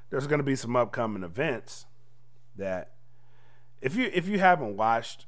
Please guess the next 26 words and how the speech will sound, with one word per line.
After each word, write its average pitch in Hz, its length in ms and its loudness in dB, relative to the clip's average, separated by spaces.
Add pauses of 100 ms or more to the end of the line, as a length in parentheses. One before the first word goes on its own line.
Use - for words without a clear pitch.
(140)
wrestling, 107 600 -2 (220)
and 123 160 0
I 131 120 8
say 127 280 4
this 104 220 -2
because, 117 320 -4 (140)
I, 135 180 -6
again, 117 500 0
I 156 200 8
assume 113 680 4
the 95 160 -4
person 117 600 2 (400)
listening 160 420 4
to 151 140 6
this 139 180 4
podcast 101 920 4 (1000)
doesn't 156 340 12
watch 113 260 6
a 110 60 -2
ro-, 101 260 -2
a 101 140 -2
lot 98 240 0
of 87 60 -4
wrestling. 87 420 -6 (1500)
All 107 60 2
right? 113 220 2